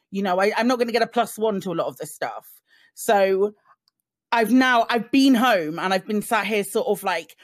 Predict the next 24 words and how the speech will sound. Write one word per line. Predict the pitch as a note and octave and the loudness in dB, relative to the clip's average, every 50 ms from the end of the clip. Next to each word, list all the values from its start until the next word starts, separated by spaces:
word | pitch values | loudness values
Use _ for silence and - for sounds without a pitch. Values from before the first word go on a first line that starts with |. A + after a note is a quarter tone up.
| - _ _ - | -20 _ _ -12
writing | F#3+ F3+ F#3+ A#3+ A3+ B3 A#3 - - A#3 A3 G#3+ | -8 -2 0 0 2 0 -2 -4 -4 -4 -2 -2
out | G#3 G3 F#3 E3+ D#3+ - - _ | 0 0 0 -2 -2 -4 -8 _
the | G3 F3+ F#3 G3+ | -8 -4 -4 -4
kind | - A#3+ A#3 A3 A3+ | -2 -2 -4 -2 -2
of | G#3+ A3 | -4 -4
things | - A3+ A3 G#3+ G3+ - | -4 -4 -2 -2 -2 -2
that | G#3+ E3+ D3 | -2 -2 0
I | G3 F#3+ | 0 0
need | F#3+ G3+ G3+ G3 - - | 0 0 -2 -2 -4 -6
to | G3+ F3+ | -8 -6
buy | D#3+ A3 A3 G#3 F3 D3+ A#2 A#2+ G#2+ A2 D#3+ F#3+ G#3 G#3+ _ _ _ _ _ _ _ - | -2 0 0 2 2 0 -2 -6 -10 -12 -12 -14 -14 -14 _ _ _ _ _ _ _ -2
to | - A#3+ | -2 0
make | A3 A3 A3 A3 G#3+ G#3 F#3+ - _ - - - - _ _ _ _ _ _ _ _ _ - | 0 0 2 0 0 0 -2 -4 _ -20 -20 -20 -20 _ _ _ _ _ _ _ _ _ -16
solo | - - - C4 A#3+ A#3+ A#3 A3+ A3 A3 | -10 -2 0 2 4 4 4 4 2 2
travel | G#3+ - C#4 B3 A3+ G#3 F3+ F3+ D#3+ D3+ D3 D3 E3+ G3+ G#3+ G#3+ - _ - | 2 0 0 2 2 0 0 -2 -4 -2 -2 -4 -4 -6 -8 -10 -8 _ 0
as | G3+ G3+ G3+ G3 G3+ | 0 0 0 0 0
a, | G3 F#3 F3+ D3+ - | 0 2 2 2 0
as, | F#3 F#3+ F#3 - | 0 -2 -2 -2
like, | F#3+ F#3 F#3 - | -4 -4 -2 -4
an | G3 F3+ | -6 -4
individual, | - G3+ F#3+ E3+ F#3 F#3+ F#3+ F#3 - G3 F#3+ F#3 F#3 F#3 F#3 F#3 F#3 F3+ - | -4 -6 -6 -4 -4 -4 -4 -4 -2 -2 -2 -2 -2 -2 -2 0 -2 -2 -2
um, | - E3 E3 D#3+ D#3+ E3+ E3 F3 G3 G#3 - _ _ _ _ _ _ _ _ _ _ _ _ _ _ _ - | -2 -2 -2 -2 -4 -6 -8 -12 -12 -14 -16 _ _ _ _ _ _ _ _ _ _ _ _ _ _ _ -2
uh, | F#3+ F#3 F3+ F3 E3+ D#3+ - - _ _ - - G3+ | 0 2 2 2 0 0 -2 -6 _ _ -8 -2 2
who | F#3 G#3+ G3 F#3+ F#3+ F#3+ F#3 F#3 F3+ | 4 4 4 2 0 -2 -4 -6 -8